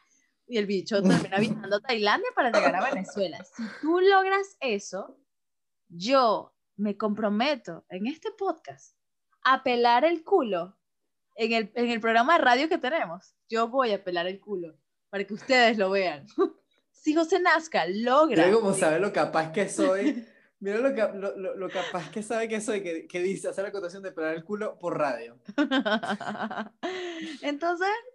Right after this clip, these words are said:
Speaker 2: <laughs>
Speaker 1: claro, era como lo que yo te explicaba. Lo bueno es que tú eres una buena persona para pedirle disculpas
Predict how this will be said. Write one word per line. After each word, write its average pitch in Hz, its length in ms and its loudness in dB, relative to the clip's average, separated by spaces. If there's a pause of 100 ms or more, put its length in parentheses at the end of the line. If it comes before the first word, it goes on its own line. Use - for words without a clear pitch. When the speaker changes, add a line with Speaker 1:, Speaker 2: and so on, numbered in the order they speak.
Speaker 2:
<laughs> 208 560 -2
Speaker 1:
claro, 277 220 2
era 247 340 2
como 302 300 -4
lo 226 160 -4
que 226 140 -6
yo 208 100 -4
te 277 100 -8
explicaba. 226 760 -4 (160)
Lo 220 220 -4
bueno 302 340 0
es 196 460 -6
que 247 440 -8 (560)
tú 339 640 -2
eres 294 240 2
una 269 180 -4
buena 247 240 -4
persona 208 340 -8
para 208 200 -6
pedirle 165 320 -10
disculpas 196 600 -12